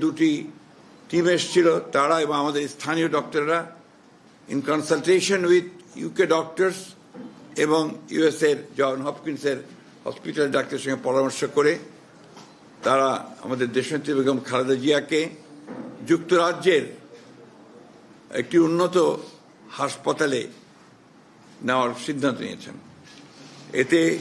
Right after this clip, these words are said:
আমাদের দলের ভারপ্রাপ্ত চেয়ারম্যান জনাব তারেক রহমান সাহেবও স্বীকৃতি জানিয়েছেন এবং তার চিকিৎসাও স্বীকৃতি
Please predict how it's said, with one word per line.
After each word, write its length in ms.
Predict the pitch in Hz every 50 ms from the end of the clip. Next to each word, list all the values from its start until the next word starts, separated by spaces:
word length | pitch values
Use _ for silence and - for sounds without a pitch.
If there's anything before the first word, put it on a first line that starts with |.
| - - - - - - - - -
আমাদের 260 | 127 139 139 135 147 139 127 139
দলের 200 | 135 135 139 139 123 139
ভারপ্রাপ্ত 400 | 139 135 - 135 147 135 - 139 127 -
চেয়ারম্যান 280 | - 135 117 123 131 120
জনাব 180 | 127 127 123 123 -
তারেক 200 | 131 131 135 131 139
রহমান 240 | 135 131 139 143 135 -
সাহেবও 260 | 135 135 131 131 127 - - - - - - - - - - - - - - - - - - - - -
স্বীকৃতি 400 | - 156 147 - 160 160 135 151 151 160
জানিয়েছেন 420 | 156 160 165 165 - 170 175 180 185 180 - - - - - - - - - - - - - - - - - 127
এবং 160 | 131 131 123 123 110 82 - - - - _ _ - - - _ _ _ _ - - -
তার 160 | 131 127 127 123 -
চিকিৎসাও 460 | - 165 147 151 143 - - 135 120 113 113 - - - - - - - -
স্বীকৃতি 380 | - 143 123 - 147 139 113 113